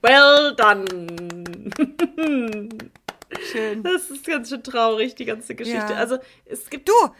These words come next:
Speaker 2: aber
Speaker 1: Länder, ich
Speaker 2: das,
Speaker 1: glaub, ich
Speaker 2: aber
Speaker 1: glaub,
Speaker 2: wenigstens
Speaker 1: in
Speaker 2: ist denen der
Speaker 1: Südamerika
Speaker 2: Impfstoff ausgegangen. In Bayern haben die es
Speaker 1: Ja.
Speaker 2: geschafft, am Anfang das falsch zu kühlen.
Speaker 1: Den verrotten zu lassen. Ja.
Speaker 2: Psst, komm, da seid ihr noch ein bisschen besser dran.
Speaker 1: Du.
Speaker 2: Ihr habt es geschafft, es zu verbrauchen.
Speaker 1: Man sollte meinen,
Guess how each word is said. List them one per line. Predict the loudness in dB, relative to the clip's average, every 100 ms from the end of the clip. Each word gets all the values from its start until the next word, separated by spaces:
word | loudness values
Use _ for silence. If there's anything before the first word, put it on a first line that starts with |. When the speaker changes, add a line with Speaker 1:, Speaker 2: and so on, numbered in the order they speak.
| 0
Speaker 2:
aber | 2 2
Speaker 1:
Länder, | 0 -2 -2 -4
ich | -2
Speaker 2:
das, | -2
Speaker 1:
glaub, | 2
ich | 2
Speaker 2:
aber | 4
Speaker 1:
glaub, | 2
Speaker 2:
wenigstens | 0 -4 -4
Speaker 1:
in | -4
Speaker 2:
ist | -2
denen | -2 0
der | 0
Speaker 1:
Südamerika | -2 -4 -2 0 0
Speaker 2:
Impfstoff | 0 -4
ausgegangen. | -4 -12 -14 -8 -8 -8 -10 -14 _ _ -8
In | -6 -2
Bayern | -2 -2 -4 -6
haben | -8
die | -8
es | -6
Speaker 1:
Ja. | -6
Speaker 2:
geschafft, | -6 -8 -10
am | -6
Anfang | -6 -6 -6 -6 -10 _ _ _ -16
das | -12
falsch | -4 -4 -6
zu | -14
kühlen. | -6 -2 0 -2
Speaker 1:
Den | 0
verrotten | 0 0 -2 -4
zu | -8 -6
lassen. | -4 -4 -4 -8 _
Ja. | -12 -8 -6 -6 -10 _
Speaker 2:
Psst, | -20 -18 -20 -20 _ _ _ -14
komm, | -14 -14 _ _ _
da | -8
seid | -8 -6
ihr |
noch | -8
ein | -8
bisschen | -8 -10
besser | -10 -10 -10
dran. | -10 -12
Speaker 1:
Du. | -10
Speaker 2:
Ihr | -12
habt | -12
es | -16 -16
geschafft, | -14 -12 -12 -14
es | -16
zu | -10
verbrauchen. | -10 -6 -6 -8 -8
Speaker 1:
Man | -6
sollte | -4 -2 -2
meinen, | -2 -4 -4 -10